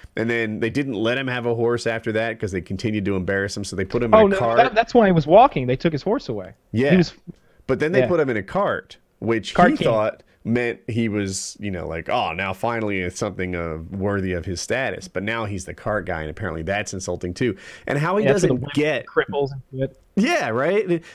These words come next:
Speaker 1: and how he doesn't get that his place is, is low in this society, I don't know. But here's the thing. So, in his head,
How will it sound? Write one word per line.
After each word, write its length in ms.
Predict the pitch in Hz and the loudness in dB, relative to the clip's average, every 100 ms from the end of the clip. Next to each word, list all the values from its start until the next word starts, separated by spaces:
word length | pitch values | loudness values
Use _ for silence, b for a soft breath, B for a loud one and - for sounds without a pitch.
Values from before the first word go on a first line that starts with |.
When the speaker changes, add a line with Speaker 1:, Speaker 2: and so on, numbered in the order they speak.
| - | -2
Speaker 1:
and 80 | 147 | 0
how 140 | 196 | 2
he 40 | |
doesn't 280 | 220 185 143 | 2 2 0
get 300 | 117 135 - | 0 0 0
that 120 | 113 110 | -2 -2
his 120 | 107 | -4
place 440 | - 123 127 123 | -2 0 0 0
is, 260 | 98 95 98 - | -4 -4 -8 -10
is 160 | 101 90 | -6 -2
low 300 | 98 143 175 | 0 0 0
in 80 | 95 | -2
this 160 | 85 | -4
society, 420 | - - 90 90 | -6 -4 -2 0
I 60 | 92 | 0
don't 160 | 92 - | -2 -4
know. 180 | 98 - | -4 -4
But 100 | 110 | -2
here's 220 | 175 330 | 0 0
the 80 | 285 | -2
thing. 220 | 117 80 - - - _ - | -4 -4 -12 -20 -20 _ -8
So, 480 | - 175 131 87 - b b b b b b - | 0 2 2 -2 -8 b b b b b b -4
in 120 | 131 | -2
his 380 | 107 170 302 214 | 0 0 0 0
head, 460 | 180 117 101 92 | 0 2 0 -2